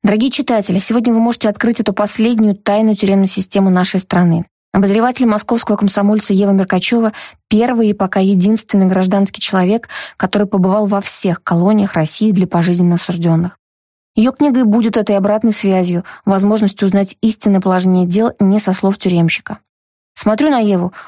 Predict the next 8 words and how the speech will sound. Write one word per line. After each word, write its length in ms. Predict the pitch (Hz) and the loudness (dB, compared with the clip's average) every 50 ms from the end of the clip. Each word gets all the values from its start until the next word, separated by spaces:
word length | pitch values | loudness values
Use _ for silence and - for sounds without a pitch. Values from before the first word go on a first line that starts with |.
| - _ | -6 _
Маленькая, 520 | 214 226 247 262 247 226 214 202 196 190 | 0 0 2 2 2 0 0 0 -2 -4
худенькая, 480 | 190 - 233 240 214 226 208 - 185 180 | -2 0 0 0 2 2 0 0 -2 -2
хрупкая 380 | - - 220 208 - - 190 | -2 -2 -2 -2 -2 -2 -2
девушка. 480 | 180 180 190 180 180 170 - - - 185 - _ _ _ _ _ _ _ | 0 0 0 0 -2 -4 -6 -8 -10 -12 -12 _ _ _ _ _ _ _
Талантливая 520 | - 196 208 226 233 233 - 220 202 208 | -2 0 0 2 0 0 0 0 0 0
журналистка 600 | 196 - 190 190 190 190 202 226 254 - - - | 0 0 0 2 2 2 2 2 0 -2 -4 -4
и 40 | 190 | -2
писатель. 520 | 196 208 190 - 190 175 170 - 175 - | -2 -2 -2 0 -2 -2 -2 -4 -8 -10